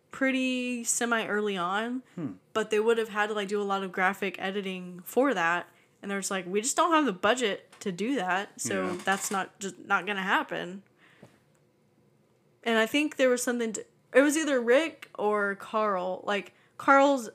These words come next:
Speaker 1: eye injury, I think, was supposed to be different, but it's like, okay, you can easily make him wear a patch, and, like, you don't have to put a lot of
Speaker 2: Makeup or whatever.
Speaker 1: stuff with that. Yeah.
Speaker 2: Carl.
Speaker 1: But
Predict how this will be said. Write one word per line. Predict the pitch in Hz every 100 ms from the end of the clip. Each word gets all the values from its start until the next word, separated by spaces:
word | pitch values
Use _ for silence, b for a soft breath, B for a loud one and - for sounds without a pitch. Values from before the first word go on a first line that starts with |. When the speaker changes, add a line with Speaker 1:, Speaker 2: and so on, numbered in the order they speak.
| -
Speaker 1:
eye | 214 226
injury, | 240 254 247 254
I | 247
think, | 254
was | 247
supposed | - 233 233
to |
be | 233
different, | 233 240 240 240 233 b b
but | - 220
it's | -
like, | 220
okay, | 233 247 226
you | 220
can | 208 214
easily | 240 233 214
make | 202 202
him | 202
wear | 180
a |
patch, | 165 - 185 190 175 185
and, | 190
like, | 185 185
you |
don't | 190
have | 190 185
to | 185
put | 214
a | 185
lot | 185 175
of | 180 - B B B B B _ _ -
Speaker 2:
Makeup | 113 110 104 107 107 107
or |
whatever. | 101 104
Speaker 1:
stuff | 107 233 220
with | 180
that. | 175 57 - - -
Yeah. | 185 -
Speaker 2:
Carl. | - - - 131 - _ b b b b _
Speaker 1:
But | 233 220 208